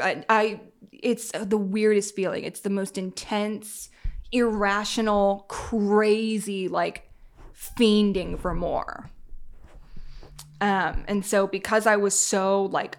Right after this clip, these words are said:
up, down, up, down all the time, I was going up with coke and then I would come down with heroin to ki-, to kinda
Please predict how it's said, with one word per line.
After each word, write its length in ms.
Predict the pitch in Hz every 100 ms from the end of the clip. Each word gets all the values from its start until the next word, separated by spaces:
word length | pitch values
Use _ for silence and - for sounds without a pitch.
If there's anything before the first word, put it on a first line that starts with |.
| -
up, 260 | 196 -
down, 240 | - 202 165
up, 200 | 190 196
down 240 | 208 190 190
all 100 | 190
the 80 |
time, 300 | 190 196 185
I 100 | 175
was 280 | 170 165 - - - - _ -
going 380 | 202 175 170 -
up 340 | - 208 214 -
with 200 | 196 -
coke 400 | - 240 254 240
and 120 | 190
then 100 | 175
I 60 | 170
would 160 | 175 -
come 240 | 190 180
down 460 | 170 180 190 190 190
with 120 | 180
heroin 520 | 185 190 190 202 208
to 80 | 196
ki-, 180 | 190 - - -
to 260 | - 196 175 -
kinda 280 | - 180